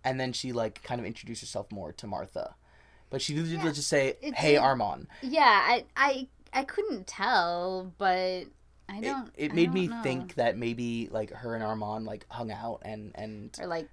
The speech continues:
Speaker 2: he came into her shop or
Speaker 1: Yeah,
Speaker 2: something because he knew
Speaker 1: exactly.
Speaker 2: Terrace House and was watching it,
Speaker 1: E-,
Speaker 2: or
Speaker 1: exactly. Um, so
Speaker 2: I
Speaker 1: I
Speaker 2: wanna
Speaker 1: think
Speaker 2: do
Speaker 1: he
Speaker 2: that.
Speaker 1: definitely
Speaker 2: We
Speaker 1: didn't
Speaker 2: should go to
Speaker 1: know a lot of
Speaker 2: A D A Ts.
Speaker 1: people. I would absolutely love to do that. Let's
Speaker 2: Let's
Speaker 1: go.
Speaker 2: do that.
Speaker 1: Okay.
Speaker 2: Okay, cool.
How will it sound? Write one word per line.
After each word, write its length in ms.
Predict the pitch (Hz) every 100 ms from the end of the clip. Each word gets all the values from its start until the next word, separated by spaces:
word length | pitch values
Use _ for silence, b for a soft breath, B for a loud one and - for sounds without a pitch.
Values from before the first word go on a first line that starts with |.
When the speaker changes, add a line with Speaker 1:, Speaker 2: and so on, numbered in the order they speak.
| _
Speaker 2:
he 140 | - 151
came 240 | 165 160
into 340 | 165 170 214
her 360 | 202 240 233 247
shop 340 | 233 349 240
or 60 | 220
Speaker 1:
Yeah, 160 | 196 139
Speaker 2:
something 420 | 123 180 - 170
because 240 | 165 165
he 140 | 139 185
knew 160 | 175 165
Speaker 1:
exactly. 60 | 156 170
Speaker 2:
Terrace 220 | 147 143
House 400 | 156 131 165 -
and 280 | - - 117
was 160 | 117 -
watching 400 | - - - -
it, 240 | - 80 80
Speaker 1:
E-, 40 |
Speaker 2:
or 220 | 80 80 -
Speaker 1:
exactly. 600 | 135 - - - 71 64 B B B -
Um, 480 | 123 120 113 107 104
so 140 | -
Speaker 2:
I 20 |
Speaker 1:
I 40 | -
Speaker 2:
wanna 140 | 294
Speaker 1:
think 80 | 214
Speaker 2:
do 80 | 165
Speaker 1:
he 60 | 143
Speaker 2:
that. 240 | 143 180
Speaker 1:
definitely 260 | - 214 196
Speaker 2:
We 40 |
Speaker 1:
didn't 180 | 165 160
Speaker 2:
should 200 | - 135
go 140 | 135
to 140 | 123 254 247
Speaker 1:
know 60 |
a 20 | 113
lot 180 | 117
of 60 | -
Speaker 2:
A 20 |
D 60 | 170
A 20 |
Ts. 100 | 104
Speaker 1:
people. 100 | -
I 40 | 117
would 140 | 127 - - - - - -
absolutely 340 | - - - -
love 120 | -
to 80 | -
do 80 |
that. 100 | - -
Let's 140 | -
Speaker 2:
Let's 140 | 127 135
Speaker 1:
go. 100 | -
Speaker 2:
do 120 | -
that. 340 | - - -
Speaker 1:
Okay. 140 | 143 -
Speaker 2:
Okay, 280 | 156 - -
cool. 280 | - -